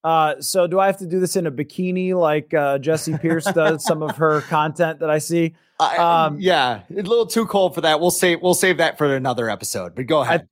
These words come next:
Speaker 1: yeah, I think you'd prefer me in my Wolves hoodie than, uh, <laughs> than the bikini anyway. So,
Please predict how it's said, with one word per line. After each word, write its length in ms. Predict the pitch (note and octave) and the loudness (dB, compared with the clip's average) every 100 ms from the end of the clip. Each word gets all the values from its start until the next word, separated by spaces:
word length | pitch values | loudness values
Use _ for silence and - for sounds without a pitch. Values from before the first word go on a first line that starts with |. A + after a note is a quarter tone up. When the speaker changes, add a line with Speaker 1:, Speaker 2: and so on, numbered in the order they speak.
| _ | _
Speaker 1:
yeah, 240 | F3 D3 D3+ | -2 0 2
I 80 | |
think 200 | F3+ G#3 | 2 0
you'd 140 | F#3+ F3 | -2 -2
prefer 340 | F#3 - F3+ | -2 0 0
me 120 | E3 | 0
in 80 | D#3+ | -2
my 100 | C#3+ | -2
Wolves 360 | C#3 D3 C#3 A#2 | -2 0 -2 -2
hoodie 320 | C#3+ A#2+ A2+ | -2 -2 -6
than, 300 | A2 A#2+ A#2 | -6 -4 -4
uh, 360 | A2+ G#2+ G#2+ G#2+ | -2 -2 -2 -2
<laughs> 100 | C3 | -2
than 200 | B2+ A#2+ | -2 -2
the 60 | |
bikini 460 | A2+ A2+ D3 C3+ B2+ | -4 -4 -4 -4 -4
anyway. 400 | C#3+ C3 B2 A#2+ | -4 -2 -2 -2
So, 480 | - G3+ F#3 E3+ | 0 2 2 2